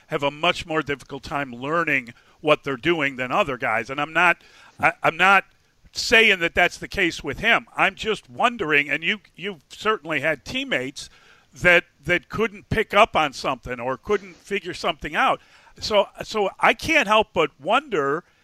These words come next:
if there was another thing going on here where he just can't kind of, if, if you don't know what you're doing, shouldn't you, at this point,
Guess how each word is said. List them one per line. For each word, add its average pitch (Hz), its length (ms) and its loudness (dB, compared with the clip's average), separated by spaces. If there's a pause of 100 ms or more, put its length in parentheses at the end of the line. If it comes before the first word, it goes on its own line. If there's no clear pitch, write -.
(300)
if - 180 2
there 208 140 0
was 180 140 -2
another 208 360 0
thing 190 240 -4
going 156 260 0
on 143 180 0
here 143 220 -4
where 147 340 -2
he 143 320 -10
just 214 280 -6
can't 196 300 0 (640)
kind 185 240 -2
of, - 260 -14
if, - 140 -12
if - 260 -6
you 294 140 2
don't 294 180 0
know 247 100 0
what 226 280 2
you're 170 140 -4
doing, 233 520 -8
shouldn't 254 480 -8
you, 262 320 -6 (380)
at 196 160 -2
this 269 240 2
point, 160 400 -2